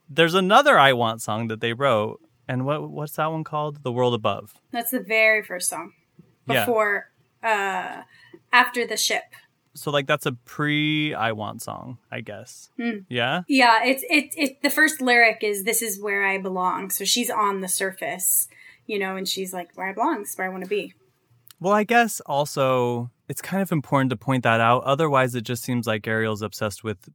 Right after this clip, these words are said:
Speaker 1: Prince Eric. Like, it's more than just a crush on a boy, right? It's about her desire to be in this world.
Speaker 2: Correct.
Speaker 1: Now, she has friends. Ariel has a friend named Flounder who has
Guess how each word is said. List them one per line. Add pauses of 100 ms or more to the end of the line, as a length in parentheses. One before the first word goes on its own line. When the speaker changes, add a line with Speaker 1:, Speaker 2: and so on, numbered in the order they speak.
Speaker 1:
Prince
Eric. (140)
Like,
it's
more
than
just
a
crush
on
a
boy, (140)
right?
It's
about
her
desire (440)
to
be (320)
in
this
world. (160)
Speaker 2:
Correct. (400)
Speaker 1:
Now, (100)
she
has
friends. (100)
Ariel
has
a
friend
named
Flounder (120)
who (200)
has